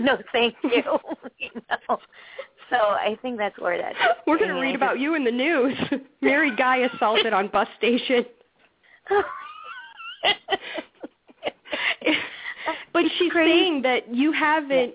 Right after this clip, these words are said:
Speaker 1: Yeah.
Speaker 2: you haven't had that strength before, where you would just sh-, you know, shoo somebody away or push someone away. She's saying now you're coming at them with this ferocious energy that you have
Speaker 1: Yeah.
Speaker 2: not previously had, and that's
Speaker 1: Yes.
Speaker 2: a, that's, that's a point in your court.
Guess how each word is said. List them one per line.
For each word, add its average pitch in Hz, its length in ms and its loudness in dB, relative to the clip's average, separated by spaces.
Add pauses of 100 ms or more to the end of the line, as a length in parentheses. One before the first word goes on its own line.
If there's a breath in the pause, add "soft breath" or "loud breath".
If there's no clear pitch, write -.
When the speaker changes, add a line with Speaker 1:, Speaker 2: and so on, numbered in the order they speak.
(120)
Speaker 1:
Yeah. 233 100 -10
Speaker 2:
you 277 140 2
haven't 330 320 2
had 381 260 2
that 453 140 2 (140)
strength 403 380 0
before, 196 560 0
where 254 220 2
you 269 180 0
would 294 160 -4
just 294 160 -4 (140)
sh-, 294 200 0
you 262 120 -2
know, 254 120 2 (180)
shoo 302 160 2 (100)
somebody 269 280 0
away 269 300 2
or 220 100 2
push 262 300 -2
someone 262 220 -2
away. 240 400 2
She's 233 160 -8
saying 254 300 2
now 220 220 4
you're 269 180 0
coming 240 340 0
at 233 180 0
them 240 200 0
with 226 120 0 (200)
this 233 140 0 (540)
ferocious 233 640 0
energy 196 580 -2 (400 loud breath)
that 262 180 0
you 302 80 2
have 269 220 2
Speaker 1:
Yeah. 269 60 -4
Speaker 2:
not 285 220 0
previously 262 600 -2
had, 196 500 2 (420 loud breath)
and 233 200 2
that's 240 180 4
Speaker 1:
Yes. - 160 0 (600)
Speaker 2:
a, 233 100 2 (100)
that's, 247 220 0 (180)
that's 262 240 2
a 320 60 -2
point 294 320 -2
in 247 60 -6
your 226 140 -2
court. 214 420 -4